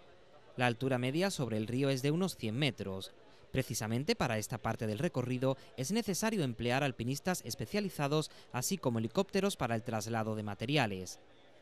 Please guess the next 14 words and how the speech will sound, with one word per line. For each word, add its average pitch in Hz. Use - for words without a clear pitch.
El 123
proyecto 127
se -
ejecutará 123
en 170
dos 110
anualidades, 101
dos 110
mil 135
catorce 190
y 113
dos 101
mil 110
quince. 101